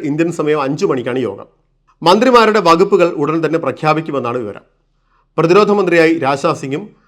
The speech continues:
ആഭ്യന്തരമന്ത്രി സ്ഥാനത്ത് അമിത്ഷായും തുടരുമെന്ന് റിപ്പോർട്ടുണ്ട്. മൂന്നാം നരേന്ദ്രമോദി സർക്കാരിന് തുടക്കമിട്ട് നരേന്ദ്രമോദി അടക്കമുള്ള എഴുപത്തിരണ്ട് അംഗങ്ങൾ സത്യപ്രതിജ്ഞ ചെയ്ത് അധികാരമേറ്റതിന് പിന്നാലെയാണ് ഇന്ന് നടക്കുന്ന ആദ്യ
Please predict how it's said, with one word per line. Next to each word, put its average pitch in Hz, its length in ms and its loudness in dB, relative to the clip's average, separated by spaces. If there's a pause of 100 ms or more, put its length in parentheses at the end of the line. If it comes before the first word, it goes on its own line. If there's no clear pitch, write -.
(140)
ആഭ്യന്തരമന്ത്രി 180 680 2
സ്ഥാനത്ത് 147 420 -2 (100)
അമിത്ഷായും 147 500 -4
തുടരുമെന്ന് 143 440 -2
റിപ്പോർട്ടുണ്ട്. 110 440 -12 (580)
മൂന്നാം 202 340 6
നരേന്ദ്രമോദി 202 500 4
സർക്കാരിന് 185 480 0
തുടക്കമിട്ട് 165 500 0 (300)
നരേന്ദ്രമോദി 202 540 2
അടക്കമുള്ള 180 440 0 (120)
എഴുപത്തിരണ്ട് 170 500 -2
അംഗങ്ങൾ 160 320 -4
സത്യപ്രതിജ്ഞ 170 600 -6
ചെയ്ത് 156 300 -4
അധികാരമേറ്റതിന് 147 800 -4
പിന്നാലെയാണ് 139 580 -2 (140)
ഇന്ന് 143 180 -6
നടക്കുന്ന 135 400 -6 (120)
ആദ്യ 131 360 -6